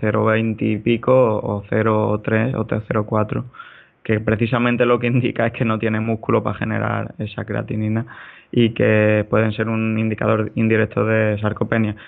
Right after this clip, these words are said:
pero no per se porque sea malo tenerla abajo, sino porque nos esté indicando,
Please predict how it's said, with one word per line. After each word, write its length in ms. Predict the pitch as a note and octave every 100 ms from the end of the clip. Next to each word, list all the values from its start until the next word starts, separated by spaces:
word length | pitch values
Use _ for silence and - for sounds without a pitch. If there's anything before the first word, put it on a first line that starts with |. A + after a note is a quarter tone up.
| -
pero 180 | A2+ A2+
no 300 | A2+ B2+ B2+
per 180 | B2+ A2+ -
se 240 | C3+ C3+
porque 280 | B2+ A2+ A#2
sea 220 | A2 A#2
malo 260 | A2+ A2+ A#2
tenerla 380 | A#2 A2+ A2 A2+
abajo, 460 | A#2+ A#2+ - C3+ - _ -
sino 180 | A2+ G#2+
porque 240 | A2 G2+
nos 140 | G#2+
esté 180 | G2+ A#2
indicando, 640 | A2+ A2+ A2 A2 A2+ A#2